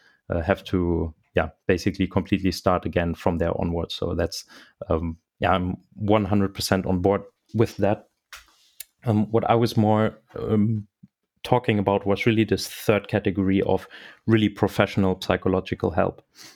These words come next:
And I think that, uh, at least from what I've heard, that some people expect universities to do more in this regard. And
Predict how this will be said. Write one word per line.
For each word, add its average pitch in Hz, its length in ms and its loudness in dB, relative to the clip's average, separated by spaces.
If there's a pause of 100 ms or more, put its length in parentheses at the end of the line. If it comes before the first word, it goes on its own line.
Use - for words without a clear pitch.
(120)
And 98 140 0
I 98 40 0
think 98 320 -2
that, 95 260 0 (720)
uh, - 40 -20 (280)
at 117 80 -2
least 120 240 2
from 104 320 2
what 104 240 2
I've 107 280 2
heard, 101 260 0
that 98 180 0
some 107 220 0
people 101 600 0 (1000)
expect - 580 0
universities 101 760 2
to 110 120 -4
do 104 160 4
more 101 280 2
in 95 120 0
this 92 200 -2
regard. 92 380 -2
And 95 240 -6